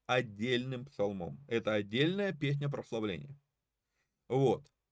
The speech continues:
И именно поэтому некоторые из этих псалмов мы уже с вами проходили, хотя ещё не добрались до книги псалмов.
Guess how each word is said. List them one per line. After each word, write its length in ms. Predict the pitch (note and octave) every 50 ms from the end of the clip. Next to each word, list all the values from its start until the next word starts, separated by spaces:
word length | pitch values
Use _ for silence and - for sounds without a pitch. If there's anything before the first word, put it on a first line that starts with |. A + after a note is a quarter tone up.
| _ _
И 120 | - C#3
именно 180 | D3 D3 D3+ D3+
поэтому 340 | C#3+ D3+ D#3 C3+ C#3+ A#2 A2
некоторые 520 | A2+ A#2 G#2 - - - G2+ G#2+ G#2 G2+
из 80 | G2+ G#2+
этих 200 | G2 - G2 -
псалмов 420 | _ - G2+ G#2 A#2 C#3 E3 D3 C#3
мы 120 | A2 G#2+
уже 140 | G#2+ A2+ A#2
с 80 | -
вами 180 | - G#2+ G2+ G2
проходили, 460 | F2 - - - G2+ G#2+ C3 - C#3
хотя 260 | C#3+ F#2+ F2+ - G#2+
ещё 200 | A2 G#2+ - G2
не 120 | G2 F#2+ F#2
добрались 460 | F#2+ F#2+ F#2 G2 G#2+ G#2+ G#2 G2 F#2
до 120 | F2+ F2+
книги 300 | E2+ - G2 G2+ F#2 F#2+
псалмов. 460 | E2+ - - F#2 F#2 F#2 F2+ F2 F2+